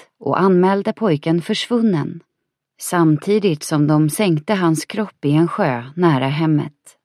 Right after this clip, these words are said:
Det förelåg dock en rad omständigheter som till slut ledde polisen fram till det verkliga förhållandet.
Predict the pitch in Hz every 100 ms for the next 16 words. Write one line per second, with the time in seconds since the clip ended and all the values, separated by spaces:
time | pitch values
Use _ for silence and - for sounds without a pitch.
0 | _ _ _ _ _ _ _ _ _ _
1 | _ _ _ _ _ - 143 143 143 190
2 | 160 143 147 170 170 165 151 143 170 165
3 | 165 196 190 - 190 160 - 165 165 180
4 | 226 208 - 147 151 151 - 185 185 220
5 | - 247 208 226 196 170 226 226 165 156
6 | - 190 165 143 135 143 143 156 151 151
7 | 151 214 160 147 202 143 - 143 151 160
8 | 160 147